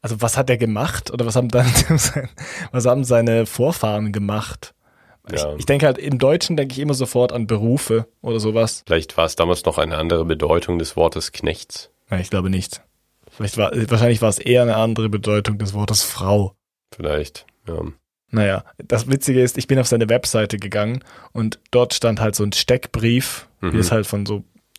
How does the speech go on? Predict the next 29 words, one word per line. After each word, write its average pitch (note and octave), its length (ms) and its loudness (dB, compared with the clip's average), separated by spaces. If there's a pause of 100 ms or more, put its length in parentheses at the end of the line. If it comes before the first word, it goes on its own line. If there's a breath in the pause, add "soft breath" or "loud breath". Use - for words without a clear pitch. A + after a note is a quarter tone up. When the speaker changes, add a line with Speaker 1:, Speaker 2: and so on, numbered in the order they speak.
(240)
Speaker 1:
konservativen A2+ 720 2
Politikern A2 520 0
gemacht A2 380 0
wird, A#2 240 2 (460 loud breath)
wo A2+ 100 2
man A2 160 4
dann A2 100 4
so G2 80 0
nachlesen G#2 480 2
kann, G2 440 -2 (220)
seinen G#2+ 260 2
Zivilstand A2 1000 0
beispielsweise. G#2+ 760 -2 (440 loud breath)
Und B2 140 -2
dann C3+ 100 4
hat G3+ 140 2
er D3 60 4
geschrieben, D#3 520 2 (300 soft breath)
ledig, B2+ 720 -2
Komma, C3 480 2 (240)
in B2 180 -2
festen - 540 0
Händen. A2+ 600 0 (280)
Speaker 2:
Mhm. F#2 520 -4 (420)
Speaker 1:
Weil A#2+ 80 -8
ich A#2+ 60 -4
so C#3 60 -2
dachte, B2+ 300 -4
hä? B2 480 2